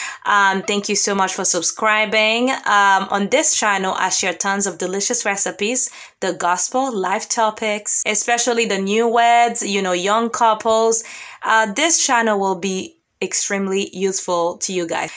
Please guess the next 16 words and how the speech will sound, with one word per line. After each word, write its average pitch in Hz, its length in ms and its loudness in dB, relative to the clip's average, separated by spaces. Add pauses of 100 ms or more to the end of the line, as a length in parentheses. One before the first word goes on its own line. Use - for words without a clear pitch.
So - 160 0
yeah, 320 260 4
as 233 120 0
you 302 80 0
can 320 160 0
see 311 180 0
here, 285 320 0
I 254 140 0
am 247 240 0
working 262 420 0
with 226 180 0
the 196 120 -2
wet 226 200 2
ingredients, 247 640 0
you 247 140 0
guys. 233 500 0